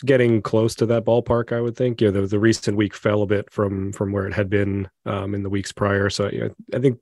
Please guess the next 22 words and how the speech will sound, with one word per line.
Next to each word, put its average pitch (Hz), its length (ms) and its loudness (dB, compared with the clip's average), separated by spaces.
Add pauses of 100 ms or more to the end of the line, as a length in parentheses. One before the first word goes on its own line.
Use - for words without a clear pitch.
(120)
certainly 113 300 2
creeping 107 400 0
up 104 160 -2
in 101 80 2
that 101 160 -2
direction. 98 500 -2
And, 92 240 -6
you 95 120 -6
know, 104 200 -14
my 98 140 -8
guess 101 200 -4
would 95 100 -6
be 95 100 -2
we're 90 180 -6
gonna 95 160 -6
be 90 220 -6 (460)
above 98 340 0
two - 160 -4
fifty 95 340 -2
here 95 180 -2
pretty 95 200 -4
soon. 98 280 -4